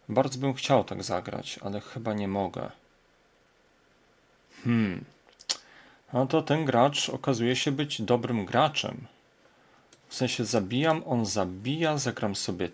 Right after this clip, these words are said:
tak. No i będzie chyba okej, czyż nie? Hmm. No mam nadzieję, że będzie okej. No w sensie zabijam go sobie gońcem, tego skoczka jego, nie?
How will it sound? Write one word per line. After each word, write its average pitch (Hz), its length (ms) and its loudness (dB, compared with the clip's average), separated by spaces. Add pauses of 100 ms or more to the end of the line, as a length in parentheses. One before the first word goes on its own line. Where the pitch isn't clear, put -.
(100)
tak. 151 360 2 (1040)
No 370 100 0
i 370 60 0
będzie 339 280 4
chyba - 180 0
okej, - 520 6 (180)
czyż - 280 -4
nie? 349 200 -2 (2500)
Hmm. 95 260 4 (1040)
No 123 80 2
mam 147 180 6
nadzieję, 202 340 8
że 92 120 -2
będzie 90 260 -4
okej. - 360 -10 (760)
No 120 80 -2
w - 40 -2
sensie 151 360 4
zabijam 156 440 2
go 165 100 2
sobie 170 220 0
gońcem, 90 420 -2
tego 110 220 -6
skoczka - 460 -6
jego, - 200 -12
nie? 190 220 2